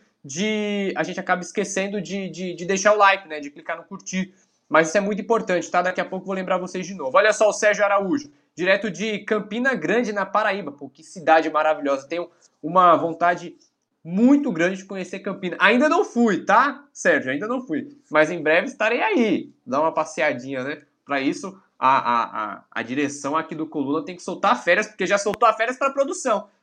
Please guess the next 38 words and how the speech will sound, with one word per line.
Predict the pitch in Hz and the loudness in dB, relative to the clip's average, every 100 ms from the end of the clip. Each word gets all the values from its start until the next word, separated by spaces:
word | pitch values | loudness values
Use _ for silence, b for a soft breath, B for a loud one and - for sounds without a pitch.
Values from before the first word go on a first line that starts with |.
| _ | _
Falta | 170 170 | -4 -2
agora | 185 185 196 | -2 0 0
pro | 208 | -4
repórter, | 254 - 240 214 170 | -6 0 0 0 -4
né? | 165 | -4
Não, | 208 254 | 2 2
Leandro? | 220 175 120 95 - | 4 2 0 -6 -8
É, | 131 143 180 202 208 - - _ | -4 -2 0 0 -2 -6 -10 _
sacanagem. | - - 139 - 139 123 120 110 - _ _ _ | -8 -6 -6 -6 -6 -4 -6 -6 -14 _ _ _
Vamos | 147 214 247 | 0 4 6
lá, | 208 | 6
pessoal. | 202 214 220 135 B B B | 4 4 4 4 B B B
Sem | - - 339 | -10 0 4
mais | 285 269 202 | 6 6 6
delongas, | 240 220 220 254 247 247 - _ - | 4 6 4 4 0 -4 -12 _ -2
vamos | 196 208 | -2 -2
começar | 220 208 208 190 | -4 -2 -2 -2
com | 202 | -2
o | |
nosso | 196 190 | -4 -4
programa | 208 185 156 180 175 | -6 -4 0 0 -2
aqui, | - 180 185 _ _ _ _ _ _ _ | -4 -8 -10 _ _ _ _ _ _ _
é, | 139 143 139 139 131 | 0 4 6 4 2
pra | 127 151 | -2 -6
gente | 156 | -8
poder | - 165 | -8 -8
falar | 160 165 | -2 0
das | 160 165 | 0 -2
informações. | 165 165 160 170 120 113 | -6 -6 -4 -4 -4 -8
A | |
primeira | 143 180 190 | -6 -6 -8
informação | 190 196 190 180 196 202 | -6 -2 0 0 -2 -4
de | 180 | -4
hoje | 185 214 196 - _ _ | -2 -2 -4 -14 _ _
é | 156 | 0
essa | 170 175 | 0 0
daqui, | 190 208 143 | -6 -6 -4
ó. | 147 160 - | 0 0 -2